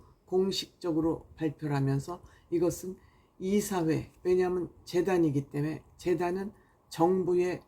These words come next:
관리를 받아야 됩니다. 정부의 관리를 받아야 되기 때문에 모든 의사결정 절차는 이사회를 거쳐야 되는 것입니다. 그래서 이 박세리 측, 아버지 박준철 씨를 고소하기, 고소하기로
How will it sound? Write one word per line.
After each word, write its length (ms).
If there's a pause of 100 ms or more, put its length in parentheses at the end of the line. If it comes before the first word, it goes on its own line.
관리를 480
받아야 400
됩니다. 520 (680)
정부의 560
관리를 440
받아야 360
되기 320
때문에 320 (320)
모든 560 (500)
의사결정 1000
절차는 580 (260)
이사회를 800
거쳐야 480
되는 240
것입니다. 600 (280)
그래서 340 (380)
이 260 (100)
박세리 640
측, 180 (120)
아버지 520 (120)
박준철 640
씨를 400
고소하기, 600 (280)
고소하기로 680